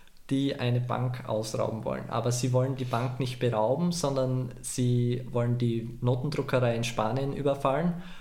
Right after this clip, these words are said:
und wollen eigentlich in der, in der Zeit, in der sie dort sind, das Geld selbst drucken. Also ihnen, sie wollen, sie wollen niemanden beste-,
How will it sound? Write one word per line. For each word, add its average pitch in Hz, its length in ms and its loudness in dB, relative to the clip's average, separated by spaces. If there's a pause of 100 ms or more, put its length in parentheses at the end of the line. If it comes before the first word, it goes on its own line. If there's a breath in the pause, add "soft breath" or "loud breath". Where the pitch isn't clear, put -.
(180 loud breath)
und 123 480 2
wollen 123 260 2
eigentlich 131 560 -2
in 127 180 2
der, 123 300 2
in 127 120 0
der 123 120 4
Zeit, 120 520 0
in 127 80 0
der 123 120 4
sie 120 140 2
dort 123 240 0
sind, 127 300 -2 (100)
das 117 140 -2
Geld 120 260 0
selbst - 440 -4
drucken. 117 360 -6 (160)
Also 117 260 -2
ihnen, 120 460 2 (160)
sie - 240 -2
wollen, 127 380 2
sie - 180 -4
wollen 131 220 2
niemanden 147 420 2
beste-, 127 400 -2